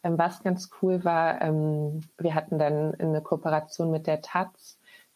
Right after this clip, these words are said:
die, äh, angeboten hat, die Fälle der letzten fünf Jahre für uns nochmal nachzurecherchieren. Und die haben dann in einer Ausgabe, äh, so eine mehrseitige, einen mehrseitigen Beitrag, äh, gedruckt,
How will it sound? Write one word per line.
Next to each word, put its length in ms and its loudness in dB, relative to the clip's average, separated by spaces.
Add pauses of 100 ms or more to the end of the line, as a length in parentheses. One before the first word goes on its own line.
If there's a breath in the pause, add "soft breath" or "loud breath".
die, 320 2
äh, 100 -6
angeboten 1160 0
hat, 240 -6
die 100 -2
Fälle 320 -2
der 120 2
letzten 380 -4
fünf 300 -6
Jahre 300 0
für 140 -8
uns 180 -4
nochmal 240 -2
nachzurecherchieren. 1400 -4 (380 loud breath)
Und 180 -2
die 100 -2
haben 200 2
dann 180 2
in 680 -2
einer 420 0
Ausgabe, 800 0 (500 loud breath)
äh, 160 2
so 120 0
eine 120 2
mehrseitige, 1040 0 (640)
einen 100 2
mehrseitigen 580 2
Beitrag, 760 0
äh, 220 0
gedruckt, 640 -6